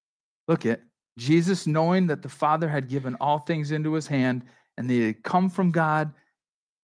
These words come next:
and he was going to God. He rose from supper,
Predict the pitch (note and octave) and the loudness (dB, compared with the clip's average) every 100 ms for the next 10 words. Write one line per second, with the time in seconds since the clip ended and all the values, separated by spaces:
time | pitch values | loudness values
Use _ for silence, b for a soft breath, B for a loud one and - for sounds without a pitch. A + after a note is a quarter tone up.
0 | _ G#2 B2+ A2+ A#2+ B2+ B2+ A#2+ C#3 B2+ | _ -12 -10 -10 -10 -6 -4 -4 -6 -6
1 | A2 G#2 G#2 _ _ _ _ _ - A2 | -6 -8 -12 _ _ _ _ _ -10 -4
2 | A2+ D3+ F#3 F3+ G3+ F3+ - D3+ - D3+ | 6 8 8 6 2 2 6 6 6 2
3 | D3 | 2